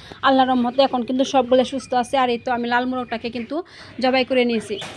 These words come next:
আর এই তো দেখেন এখানে কিন্তু দশটা মোরগ মুরগি ছিল আর কি সব মিলে, আর এখন হয়তো আটটা আছে, আর মানে দুইটা হচ্ছে একটা মারা গেছে, আর একটা এই তো জবাই করে ফেললাম আর কি।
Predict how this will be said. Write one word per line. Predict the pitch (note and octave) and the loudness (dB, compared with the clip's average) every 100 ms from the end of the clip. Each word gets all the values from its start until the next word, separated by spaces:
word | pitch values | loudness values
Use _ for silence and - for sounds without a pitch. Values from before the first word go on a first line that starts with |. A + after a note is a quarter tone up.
| - | -8
আর | C4+ | 2
এই | C#4 C#4+ | 2 2
তো | |
দেখেন | C4+ D4 D4 C4+ C#4+ | 0 0 0 0 0
এখানে | C4 C4 B3+ | -2 -4 -4
কিন্তু | C4 B3 A#3+ | -4 -4 -2
দশটা | C4 - C4 | -2 -2 -2
মোরগ | B3+ B3+ B3 | -2 -2 -2
মুরগি | B3 A#3+ A#3+ - | -2 -4 -6 -4
ছিল | B3 A#3+ | -2 -2
আর | A#3+ | -4
কি | A#3 B3 | -6 -6
সব | B3+ A#3 B3+ | -6 -4 -4
মিলে, | B3 B3+ E4+ - - - | -2 -4 -6 -12 -18 -4
আর | C#4 | -2
এখন | C4+ C4 | 0 -2
হয়তো | B3+ A#3 C#4 | -2 -2 -2
আটটা | C4+ - B3 | -2 -2 -2
আছে, | B3 B3 B3+ C4 A#3 | -2 -4 -8 -8 -6
আর | A#3 - - - B3+ A#3+ | -6 -8 -20 -14 -8 -4
মানে | A#3 | -2
দুইটা | A3+ C4+ B3 | -4 -2 -2
হচ্ছে | A#3 A#3 A#3+ A#3+ | -2 -2 0 0
একটা | A#3+ A#3 A#3 | -2 -4 -4
মারা | B3 C4 | -2 -2
গেছে, | B3+ B3 B3+ | -4 -4 -4
আর | |
একটা | A#3+ A#3 A#3 | -4 -6 -8
এই | A3+ | -6
তো | A3+ | -4
জবাই | A#3 A#3 A3+ | -2 -2 -2
করে | A#3 | -4
ফেললাম | A3+ A#3 A3 | -4 -4 -4
আর | A3+ A3+ | -6 -6
কি। | A#3+ | -8